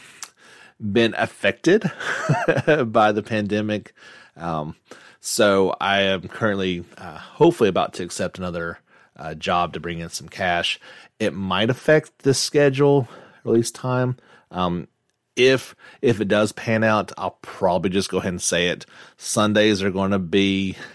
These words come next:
tough to do. Um, I will still commit to a weekly podcast. Anything past that, I don't know if that's gonna be possible or not. I'll just have to be honest with you guys. So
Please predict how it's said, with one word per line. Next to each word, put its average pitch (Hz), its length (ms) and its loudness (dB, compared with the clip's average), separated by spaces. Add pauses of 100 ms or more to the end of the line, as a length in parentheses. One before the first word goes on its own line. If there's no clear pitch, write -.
(280)
tough 107 320 0
to 117 100 2
do. 113 480 4 (500)
Um, 78 400 -8
I 90 100 -6
will 92 120 -4
still 90 340 -4
commit 92 600 -6 (180)
to - 140 -4
a 95 60 0
weekly 98 400 0
podcast. 98 800 -2 (300)
Anything 98 460 -2
past - 580 -6
that, 101 440 -2
I 85 80 -14 (180)
don't 87 320 -4
know 82 420 -10 (460)
if - 140 -10
that's 80 200 -4
gonna 87 140 -6
be 80 120 -2
possible 64 500 -6
or 57 80 -8
not. 53 460 -12 (720)
I'll 82 140 2
just 80 160 -6
have 73 180 -2
to 73 80 -12
be 82 120 -4
honest 73 280 -4
with - 140 -16
you 57 80 -12
guys. 50 300 -8
So 62 320 -4